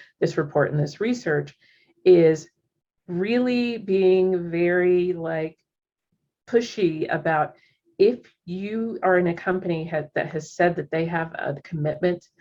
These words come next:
to diversity and inclusion and equity, how are they actually carrying that out? H-,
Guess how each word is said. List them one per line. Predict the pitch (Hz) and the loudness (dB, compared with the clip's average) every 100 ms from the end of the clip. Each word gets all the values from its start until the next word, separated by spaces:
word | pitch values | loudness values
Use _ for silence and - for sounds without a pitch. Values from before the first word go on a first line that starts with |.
| _ _ _ _ | _ _ _ _
to | - 214 190 185 185 - _ _ | -6 0 4 4 2 -4 _ _
diversity | 180 170 156 160 165 160 165 - | -2 0 -2 -4 -6 -6 -8 -6
and | 156 175 | -2 0
inclusion | 185 - 156 147 151 151 - | -2 -4 -6 -4 -6 -6 -4
and | 170 | -4
equity, | - 143 143 143 127 143 - _ _ _ _ _ _ _ | -2 -4 -4 -6 -4 -6 -12 _ _ _ _ _ _ _
how | - - 180 175 | -16 -2 4 4
are | 175 | 4
they | 170 156 147 147 _ _ _ _ _ - | 2 0 -2 -4 _ _ _ _ _ -2
actually | 156 - 147 143 | 0 -2 -6 -6
carrying | 143 135 135 131 | -4 -8 -8 -10
that | 143 - | -10 -12
out? | - - _ _ _ _ _ _ _ _ _ _ _ _ - | -16 -20 _ _ _ _ _ _ _ _ _ _ _ _ -20
H-, | - | -14